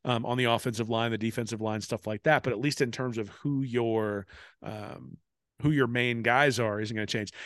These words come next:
The interesting thing is I saw Clay Travis tweet something the other day about, from an antitrust perspective, why four years?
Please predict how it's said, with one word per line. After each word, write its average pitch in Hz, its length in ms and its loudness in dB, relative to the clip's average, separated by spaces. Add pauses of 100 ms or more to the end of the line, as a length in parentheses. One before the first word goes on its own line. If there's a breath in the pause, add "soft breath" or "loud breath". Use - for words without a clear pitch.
The 151 100 6
interesting 214 320 6
thing 160 80 6
is 139 120 4
I 151 80 6
saw 170 120 2
Clay 143 220 2
Travis 151 340 2
tweet 127 220 -4
something 131 200 -4
the 117 100 2
other 110 120 2
day 143 240 6
about, 117 240 2
from 117 140 -6
an 113 60 -2
antitrust 120 520 0
perspective, 113 560 0 (300 loud breath)
why 151 180 6
four 165 220 4
years? 160 300 2